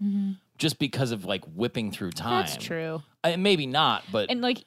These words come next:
Speaker 1: she's even, it, the, the card hitting her neck is part of the video recording, too,
Speaker 2: Yeah.
Speaker 1: because
Speaker 2: It's still
Speaker 1: as
Speaker 2: going.
Speaker 1: it flew, yeah, he was recording it, and then it flew out of the window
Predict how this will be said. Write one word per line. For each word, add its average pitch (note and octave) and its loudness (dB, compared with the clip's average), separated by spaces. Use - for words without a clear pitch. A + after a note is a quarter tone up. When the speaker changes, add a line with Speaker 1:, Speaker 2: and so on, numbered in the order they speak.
Speaker 1:
she's C#4+ 0
even, A#3+ 2
it, G3+ -4
the, G#3 2
the G3+ -4
card A3 2
hitting G#3+ 0
her G3+ 0
neck F#3+ -2
is F#3 -2
part F#3 -2
of F3+ -4
the F3 0
video E3+ -2
recording, E3+ -4
too, F3+ -2
Speaker 2:
Yeah. A#3 2
Speaker 1:
because F3 -4
Speaker 2:
It's D3 2
still D#3 2
Speaker 1:
as G#3 6
Speaker 2:
going. G#3 4
Speaker 1:
it F#3 -4
flew, G#3+ 4
yeah, F3+ 2
he G#3 -2
was G3+ 0
recording G#3 2
it, G3 -2
and - -6
then F#3 -2
it - -4
flew G#3 4
out G3 2
of F#3 -2
the F#3 2
window F3 2